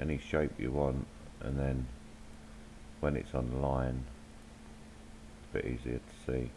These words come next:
Yeah, then you can move these however you want. Like I say, press L to, you know, make it a line, press S, so if you, you know, want to smooth one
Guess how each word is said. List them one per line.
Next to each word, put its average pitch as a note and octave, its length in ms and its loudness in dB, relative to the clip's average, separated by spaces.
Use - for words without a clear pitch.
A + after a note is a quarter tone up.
Yeah, B1+ 100 2
then C#2 260 4
you A1+ 160 -2
can - 100 -2
move C2 320 2
these C2 280 2
however C2 400 4
you B1+ 120 4
want. C2 360 2
Like A#1+ 240 2
I - 40 -12
say, C2 180 6
press B1 200 0
L C2+ 380 6
to, B1 80 -4
you C#2+ 120 2
know, C2 160 2
make C2+ 220 0
it - 100 2
a G#1 40 0
line, B1 520 2
press A#1+ 160 0
S, C#2 120 4
so A1+ 80 2
if A#1 220 0
you, A1+ 140 -2
you C2+ 80 0
know, B1 160 0
want B1 180 2
to - 140 -10
smooth C2+ 320 4
one C2+ 220 4